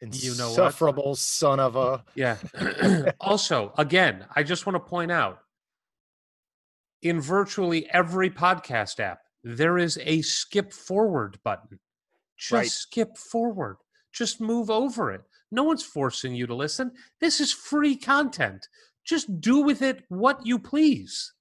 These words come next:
Speaker 2: If I was listening to our podcast, I would just keep skipping ahead fifteen seconds till I heard one of us not talking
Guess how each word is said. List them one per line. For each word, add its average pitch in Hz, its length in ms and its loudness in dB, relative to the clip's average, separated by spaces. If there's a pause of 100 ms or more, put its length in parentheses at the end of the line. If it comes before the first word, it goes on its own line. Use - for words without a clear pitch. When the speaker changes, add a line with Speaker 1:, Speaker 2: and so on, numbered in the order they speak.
(120)
Speaker 2:
If 160 200 0 (120)
I 151 240 6
was 226 260 0
listening 120 600 -2
to 131 160 0
our 151 180 4
podcast, 107 680 -2 (300)
I 139 120 2
would 147 180 2
just 147 320 -2
keep 185 220 -8
skipping 185 520 0
ahead 147 280 0
fifteen 165 500 -4
seconds 127 580 -4 (320)
till 147 220 2
I 143 160 6
heard 135 300 -2 (160)
one 143 240 6
of 139 120 6
us 143 220 4
not 123 300 -4
talking 233 500 2